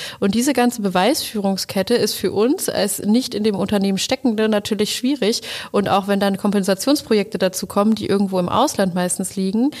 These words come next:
ähm, meistens auch, also oft auch sehr weit weg. Es gibt zum Beispiel auch Kompensationsprojekte irgendwo in China, wo wir dann wiederum überhaupt nicht wissen, wie wir die kontrollieren sollen.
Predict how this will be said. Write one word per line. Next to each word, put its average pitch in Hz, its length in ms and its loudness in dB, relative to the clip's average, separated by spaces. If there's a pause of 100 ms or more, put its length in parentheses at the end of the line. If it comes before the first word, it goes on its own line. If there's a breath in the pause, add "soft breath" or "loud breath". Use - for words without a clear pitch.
(400 loud breath)
ähm, 185 400 2
meistens 185 420 0
auch, - 160 -8 (220)
also - 200 -4
oft - 200 -2
auch 185 120 0
sehr 226 280 4
weit 175 260 4
weg. 185 160 2
Es 180 100 -2
gibt - 180 -4
zum 185 100 2
Beispiel 170 280 0
auch 165 100 0
Kompensationsprojekte 170 1120 -4
irgendwo 170 340 -2
in 160 120 -2
China, 226 440 4
wo 185 140 0
wir 185 80 2
dann 180 180 2
wiederum 180 380 -2
überhaupt 175 440 2
nicht 285 180 2
wissen, 190 220 0
wie 175 120 -2
wir 175 80 0
die 170 80 -2
kontrollieren 170 540 -2
sollen. 190 240 0